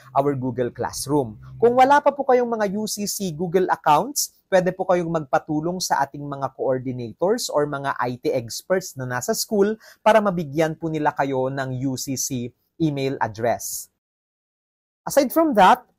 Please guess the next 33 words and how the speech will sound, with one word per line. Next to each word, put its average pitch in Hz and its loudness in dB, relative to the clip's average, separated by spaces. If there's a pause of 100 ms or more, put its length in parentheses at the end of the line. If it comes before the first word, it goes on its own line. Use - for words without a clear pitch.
(140)
uh, 175 6
when 208 2
you 208 4
have 202 4
already 190 2
accessed - 0
our, 156 4 (320)
uh, 135 -2
U 208 -2
C 233 -4
C 214 -2
Google 190 -2
Classroom, 208 0 (480)
handouts 240 4
and 170 -2
note-taking 214 -2
guides 170 2
ay 165 4
na-upload 165 0
na 156 0
po 208 4
or 160 8
maa-upload 165 2
na 147 -4
po 190 2
sa - -2
ating 143 -10
G 143 -6
C 185 -6
R 165 2
within 143 -4
the 185 4
week. 226 0